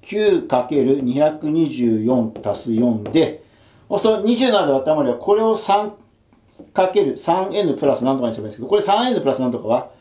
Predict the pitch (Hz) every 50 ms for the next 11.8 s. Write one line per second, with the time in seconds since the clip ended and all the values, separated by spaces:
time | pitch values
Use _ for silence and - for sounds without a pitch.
0 | _ _ - 165 143 120 - - - - _ _ _ _ _ - 208 208 214 190
1 | 160 - - 139 143 147 143 135 123 131 131 139 139 - 147 147 131 113 101 104
2 | 101 98 - - 120 120 - - _ _ _ _ _ _ _ - - 180 175 170
3 | 165 165 - - 156 147 143 143 143 127 120 131 135 123 - - 120 113 101 104
4 | - - - 147 139 - 117 135 147 120 101 - - - - _ _ _ _ _
5 | _ _ _ _ _ _ _ _ _ _ _ - 180 160 170 160 - 170 175 175
6 | 175 - 147 127 120 113 - - - - 185 196 185 170 - - - 113 113 -
7 | 123 117 110 120 131 135 - - - - _ _ _ _ _ - - - - _
8 | _ - - - - - 123 117 - 135 123 127 139 139 135 117 107 104 101 95
9 | 95 98 104 151 156 151 - - - _ _ - - - - - - _ _ _
10 | _ - _ _ _ _ _ - - - - - - _ _ _ _ _ _ _
11 | - - _ _ - - - 139 - 208 202 202 185 - - -